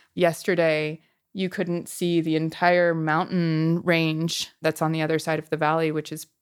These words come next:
not that far away and pretty massive.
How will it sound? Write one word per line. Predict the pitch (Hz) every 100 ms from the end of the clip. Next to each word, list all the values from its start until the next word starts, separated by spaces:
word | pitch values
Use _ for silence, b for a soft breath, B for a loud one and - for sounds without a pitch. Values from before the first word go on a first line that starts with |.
| _
not | 196 180 180 175
that | 170 170
far | 165 160
away | 160 190 254
and | 196 165 160 160 -
pretty | - 196 185
massive. | 160 147 196 - 302 359 -